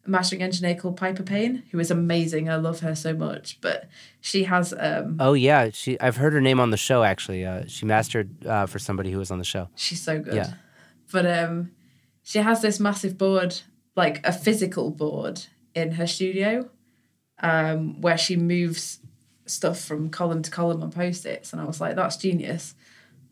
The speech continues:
Speaker 1: But I don't have the space for, <laughs> for an actual board.
Speaker 2: Yeah.
Speaker 1: So I set up the Trello board, um, 'cause I saw that she was doing that. And yeah, it's, it's been a game changer.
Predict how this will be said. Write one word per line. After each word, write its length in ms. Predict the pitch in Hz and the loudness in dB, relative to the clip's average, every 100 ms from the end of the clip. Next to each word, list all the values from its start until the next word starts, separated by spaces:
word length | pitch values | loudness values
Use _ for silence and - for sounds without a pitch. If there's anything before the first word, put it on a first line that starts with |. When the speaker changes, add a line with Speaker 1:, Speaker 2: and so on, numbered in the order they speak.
| _ | _
Speaker 1:
But 140 | - 196 | 2 4
I 60 | |
don't 200 | 196 175 | 6 4
have 140 | 175 170 | 4 0
the 40 | |
space 400 | 170 165 165 170 | -2 -2 -2 -2
for, 180 | - 208 | 2 4
<laughs> 840 | 269 - 523 - 381 - - - - | 4 4 2 2 -4 -6 -14 -14 0
for 120 | 214 | 2
an 80 | 190 | 6
actual 340 | 208 - 185 | 6 6 2
board. 380 | 156 139 135 143 | 2 2 2 2
Speaker 2:
Yeah. 120 | 113 | 2
Speaker 1:
So 100 | 101 | 2
I 60 | 160 | 2
set 220 | 170 165 | 0 -2
up 140 | - - | -2 -4
the 80 | |
Trello 360 | 185 175 170 165 | -4 0 0 0
board, 400 | 156 160 160 - - | -2 -4 -4 -8 -8
um, 340 | 170 160 156 160 | -4 -2 -2 -2
'cause 200 | 170 170 | -4 -2
I 100 | 165 | -4
saw 400 | 160 165 160 170 - _ _ _ _ | -4 -6 -6 -8 -12 _ _ _ _
that 100 | - | -6
she 160 | - | 0
was 140 | 185 170 | 0 0
doing 200 | 170 165 | -2 0
that. 280 | 180 151 - | 0 0 -2
And 160 | 151 | -2
yeah, 180 | 170 170 | 0 0
it's, 380 | 147 147 - - - | 0 -4 -10 -14 -10
it's 180 | 175 - | -8 -6
been 160 | 180 | -4
a 40 | 175 | -2
game 240 | 185 185 | 0 -2
changer. 400 | 180 - 175 - | -2 -6 -10 -12